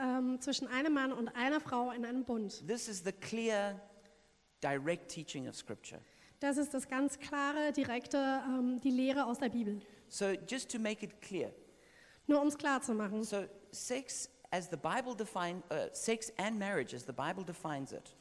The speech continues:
Speaker 1: Sex und Ehe, so wie die Bibel es definiert,
Speaker 2: It's not between two men.
Speaker 1: ist nicht zwischen zwei Männern.
Speaker 2: It's not between two women.
Speaker 1: Auch nicht zwischen zwei Frauen.
Speaker 2: It's not between many people.
Speaker 1: Es ist nicht zwischen mehreren Leuten.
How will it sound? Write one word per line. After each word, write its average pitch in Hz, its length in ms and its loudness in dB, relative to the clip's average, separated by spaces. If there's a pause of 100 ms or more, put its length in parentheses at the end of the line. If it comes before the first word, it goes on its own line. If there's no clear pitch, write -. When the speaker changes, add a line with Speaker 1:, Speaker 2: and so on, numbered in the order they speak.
(320)
Speaker 1:
Sex 277 440 -2
und 277 200 4
Ehe, 277 340 6
so 240 140 4
wie 247 60 4
die 233 60 2
Bibel 302 280 6
es 311 120 4
definiert, 269 760 2
Speaker 2:
It's - 240 -6
not 220 180 -2
between 190 560 -4 (200)
two 269 180 0
men. 117 220 0 (520)
Speaker 1:
ist 233 160 0
nicht 311 320 6
zwischen 277 240 2
zwei 285 200 2
Männern. 240 360 2 (320)
Speaker 2:
It's - 220 -8
not 151 180 2
between 139 500 -4 (120)
two 151 200 -2
women. 147 300 -2 (340)
Speaker 1:
Auch 220 120 -2
nicht 294 200 2
zwischen 277 240 0
zwei 262 200 -2
Frauen. 269 360 0 (720)
Speaker 2:
It's 160 300 -2
not 165 480 -2 (720)
between 147 480 -2
many 208 280 -2
people. - 320 -6 (380)
Speaker 1:
Es 214 100 0
ist 240 160 0
nicht 277 220 2
zwischen 262 340 4
mehreren 285 420 4
Leuten. 220 460 0